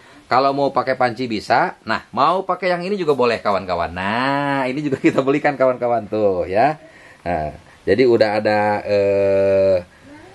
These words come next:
eh, eh, tungkunya dan juga sudah ada, eh, jojodognya, kawan-kawan. Nah, ya.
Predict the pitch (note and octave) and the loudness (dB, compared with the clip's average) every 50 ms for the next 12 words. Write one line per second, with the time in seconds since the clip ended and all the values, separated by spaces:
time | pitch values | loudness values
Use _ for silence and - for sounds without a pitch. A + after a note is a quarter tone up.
0 | - - - - - - - G2+ G2+ G2 G2 F#2+ F#2+ F#2+ F#2 F#2 F#2 F2 E2+ - | -18 -16 -16 -16 -14 -6 0 4 6 6 8 8 8 6 6 4 4 2 0 -2
1 | - - F#2+ F#2 F2 E2+ - G2 G2 F2 F#2+ F#2 F2 F2 G#2 A#2+ C#3+ D3 C#3 G#2+ | -4 0 2 2 2 2 2 0 0 0 0 0 0 2 2 2 2 2 0 2
2 | G2+ G#2 G2+ G2 F#2 F#2 F#2 - - - G#2 F#2+ G2 G2 A2+ A#2+ A#2+ A#2+ B2 A#2+ | 2 2 2 2 -2 -2 -2 -2 -2 -2 -2 0 2 4 4 4 4 4 4 2
3 | A#2+ B2+ G2 G2 F#2 F#2 F#2 G2+ G#2 A2 A2 A2+ A2 G#2+ G#2 - F2+ F#2+ F#2 E2 | 0 -2 -4 -4 -2 0 2 2 2 2 2 2 2 0 0 -2 -4 -8 -8 -10
4 | - - - - - G2 G2+ G2 G#2+ A2 G#2+ G#2+ G#2+ G2+ G#2+ A2+ G#2+ G2 G2+ G2 | -10 -16 -18 -4 0 0 2 4 4 4 6 4 4 2 0 -4 -2 0 0 0
5 | F#2+ F#2 F2 F2+ F#2+ F2+ E2 E2 D#2+ D#2+ D#2+ D#2+ D2+ D2+ D#2 F#2+ G#2 A#2 - | 0 -2 -2 -2 0 0 -2 -4 -6 -8 -10 -10 -10 -4 0 2 2 2 2